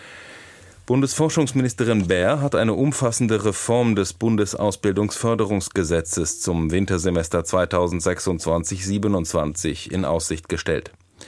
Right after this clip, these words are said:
Die C-S-U-Politikerin sagte der Rheinischen Post, das Hauptproblem sei, wie so oft in Deutschland, die überbordende Bürokratie.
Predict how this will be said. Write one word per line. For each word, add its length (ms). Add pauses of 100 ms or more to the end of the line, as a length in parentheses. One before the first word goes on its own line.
(540)
Die 120
C-S-U-Politikerin 1400
sagte 340
der 320
Rheinischen 420
Post, 400 (200)
das 200
Hauptproblem 720
sei, 360
wie 100
so 220
oft 260
in 140
Deutschland, 540
die 200
überbordende 800
Bürokratie. 800